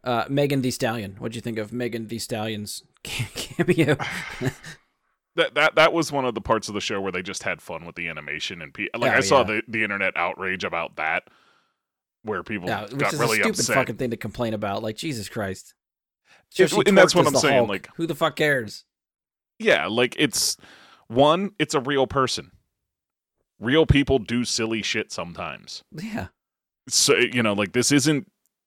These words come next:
Speaker 2: I don't know. I don't know what people were expecting. But at the same time, I just look at that as the people making the show had an opportunity to have some fun with the animation on the character in the C G or whatever, and they were just like, "Fuck it, do it.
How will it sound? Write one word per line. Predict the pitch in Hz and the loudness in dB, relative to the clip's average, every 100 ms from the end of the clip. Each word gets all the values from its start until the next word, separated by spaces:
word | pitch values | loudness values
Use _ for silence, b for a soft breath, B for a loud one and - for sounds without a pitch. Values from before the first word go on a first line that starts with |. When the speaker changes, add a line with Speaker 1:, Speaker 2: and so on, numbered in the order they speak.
| _ _ _ _ _ _ _ _ _ _ _ 107 82 73 - - | _ _ _ _ _ _ _ _ _ _ _ -18 -16 -18 -14 -2
Speaker 2:
I | 101 | -2
don't | 95 | 0
know. | 80 71 - | -4 -8 -4
I | 101 | -2
don't | 107 | 0
know | 107 98 - | 2 0 -2
what | 98 104 - | -4 -6 -6
people | 113 101 98 | -8 -8 -6
were | 92 85 | -6 -6
expecting. | - 113 87 82 82 - | -4 -2 -2 -4 -4 2
But | 139 | 2
at | 135 | 2
the | |
same | 120 156 131 | 2 2 2
time, | 139 123 90 | 2 2 4
I | 143 | 2
just | 139 - | 2 0
look | 123 | -2
at | 110 | -2
that | 107 104 | -2 0
as | 104 - - | -2 -6 -12
the | |
people | - 120 131 | -8 -6 -2
making | 120 117 151 | 0 0 -2
the | 143 | -4
show | - 101 90 95 b b b b b b _ _ _ _ _ | -2 -2 -2 -4 b b b b b b _ _ _ _ _
had | - 120 120 | 0 2 4
an | 131 | 2
opportunity | 123 123 123 107 107 | 2 0 -2 -2 -2
to | 104 | -2
have | 101 95 | -2 -4
some | 98 | -6
fun | - 104 98 | -2 -2 -2
with | 92 | -4
the | 98 95 | -4 -4
animation | 90 87 82 - 85 82 - _ _ _ - | -4 -6 -6 -6 -10 -14 -20 _ _ _ -6
on | 95 | -4
the | 90 | -4
character | 98 87 78 - 87 82 - - | -4 -4 -4 -6 -6 -8 -10 -10
in | 92 | -8
the | |
C | 90 107 95 | -6 -6 -6
G | 92 90 | -6 -6
or | 90 | -6
whatever, | 87 85 82 82 | -6 -6 -6 -6
and | 92 | -4
they | 95 | -4
were | 90 | -4
just | 80 | -10
like, | 90 80 | -10 -10
"Fuck | - - | -12 -14
it, | - | -16
do | - | -16
it. | 65 | -16